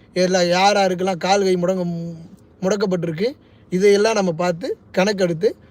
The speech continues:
நம்ம பகுதிகள்ல மிக விரைவில் நம்ம சேவையை செய்ய போறோம். அதனால சிங்கம்ல இருக்கக்கூடிய காவல்துறை உயர் அதிகாரிகளுக்கு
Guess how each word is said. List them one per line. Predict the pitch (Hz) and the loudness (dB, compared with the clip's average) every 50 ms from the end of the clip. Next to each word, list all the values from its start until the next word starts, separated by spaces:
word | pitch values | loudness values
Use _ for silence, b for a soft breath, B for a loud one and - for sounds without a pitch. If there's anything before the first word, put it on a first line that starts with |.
| b - | b -6
நம்ம | - 160 175 196 190 165 | -4 -2 0 0 0 2
பகுதிகள்ல | 175 190 190 226 208 214 185 175 175 214 254 | 0 0 0 0 -2 -2 0 0 0 0 0
மிக | 240 185 185 202 214 | 0 0 0 2 2
விரைவில் | 196 196 185 196 196 196 202 190 | 2 2 2 2 2 0 0 0
நம்ம | 180 165 156 139 | -2 -2 -4 -4
சேவையை | 185 196 202 196 185 | -2 0 2 2 2
செய்ய | 170 139 170 170 170 165 156 | 0 0 -2 -4 -4 -4 -4
போறோம். | 156 151 185 - - - - _ _ - - - - - - - - - - - | -6 -6 -6 -8 -10 -16 -20 _ _ -20 -20 -20 -20 -20 -20 -20 -20 -20 -18 -4
அதனால | - - 180 208 202 185 170 175 196 - b b b b b - - | 0 2 2 2 2 2 2 0 -2 -4 b b b b b -10 -6
சிங்கம்ல | 240 240 285 294 277 277 254 | -2 0 2 4 6 6 6
இருக்கக்கூடிய | 233 220 202 220 196 202 196 190 | 6 4 2 0 2 2 2 2
காவல்துறை | 165 190 196 214 233 233 220 190 214 202 196 | 4 4 6 8 6 6 6 4 2 2 4
உயர் | 190 180 190 196 185 | 4 2 2 2 2
அதிகாரிகளுக்கு | 170 175 180 180 170 165 160 151 151 147 160 220 - | 2 2 2 0 0 0 -2 -6 -6 -2 0 0 0